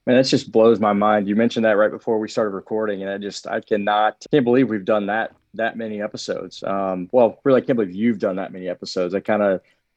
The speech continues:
was, uh, in the, behind the scenes there for a while, but, uh,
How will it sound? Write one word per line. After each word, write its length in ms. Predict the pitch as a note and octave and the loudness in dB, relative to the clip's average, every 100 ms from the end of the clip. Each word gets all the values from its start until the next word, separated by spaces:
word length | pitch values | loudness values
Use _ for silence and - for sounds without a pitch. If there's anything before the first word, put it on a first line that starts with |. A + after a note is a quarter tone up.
| - | -4
was, 220 | G#2 F#2+ | -2 0
uh, 80 | F#2+ | 0
in 220 | G2 A#2 | 2 2
the, 200 | A2+ - | 2 -2
behind 400 | A#2+ A2 C#3 C3+ | -2 0 2 2
the 60 | B2+ | 2
scenes 340 | - C3+ B2+ | 0 -2 0
there 180 | A#2 A2+ | -2 -4
for 220 | - A2+ | -4 -4
a 60 | G#2+ | -2
while, 440 | A2 A2 G2+ F#2+ | -2 -4 -4 -8
but, 360 | G2+ A2 F#2+ A2 | -12 -14 -12 -10
uh, 380 | G2+ G2 F#2+ | -8 -8 -10